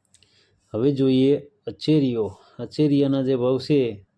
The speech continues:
આઠસો પચાસ રૂપિયાથી લઈ એક હજાર એંસી રૂપિયા છે. હવે જોઈએ કલોંજી. કલોંજીના જે ભાવ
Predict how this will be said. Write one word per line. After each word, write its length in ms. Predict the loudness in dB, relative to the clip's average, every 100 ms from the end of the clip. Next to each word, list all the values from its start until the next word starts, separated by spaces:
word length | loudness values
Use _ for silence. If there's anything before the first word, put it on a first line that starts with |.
| _ _ -12
આઠસો 320 | -12 -4 -4
પચાસ 380 | -4 -8 -2 0
રૂપિયાથી 480 | 0 -2 -2 0 2
લઈ 180 | 0 -2 -8 _ _ _ _ _ _
એક 160 | -8 -4 -4
હજાર 340 | -2 0 0 -4 _ -8
એંસી 280 | -8 -2 0
રૂપિયા 580 | 0 0 0 0 -2 -8 _ -4
છે. 140 | -2 -2 -8 _ _ _ _ _ _ _ _ _ _ _ _ _ _ _ _ -20 -20 _ _ -12
હવે 200 | -2 0
જોઈએ 400 | 2 2 2 2 0 -4 _
કલોંજી. 600 | -2 0 2 2 -2 -8 -12 -20 _
કલોંજીના 680 | -4 0 2 2 2 0 0
જે 80 | 0
ભાવ 220 | 0 -2